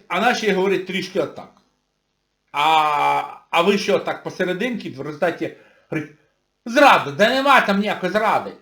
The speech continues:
там не зрада, там ви самі видумали зраду, де її не було, тому що з самого початку цього не було». Так що, якщо хочете розібратись, наскільки реально...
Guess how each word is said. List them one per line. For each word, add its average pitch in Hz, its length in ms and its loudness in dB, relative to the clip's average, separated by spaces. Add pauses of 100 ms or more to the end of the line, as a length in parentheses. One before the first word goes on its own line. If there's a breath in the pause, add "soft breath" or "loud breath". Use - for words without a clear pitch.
там 220 220 4
не 240 80 -4
зрада, 190 440 2
там 143 300 -4
ви 190 220 0
самі 156 340 -2
видумали 123 540 -8
зраду, 180 560 0
де 160 180 -2
її 135 220 -6
не 131 80 -8
було, 104 580 -8 (160)
тому 113 140 -16
що 107 100 -20
з - 40 -20
самого 123 260 -6
початку 170 420 -10
цього 123 200 -12
не 101 100 -12
було». 101 300 -12 (1080)
Так 214 200 4
що, 208 380 0
якщо 135 260 -6
хочете 165 280 -4
розібратись, 143 800 -6 (520)
наскільки 185 960 -6
реально... 156 1040 -4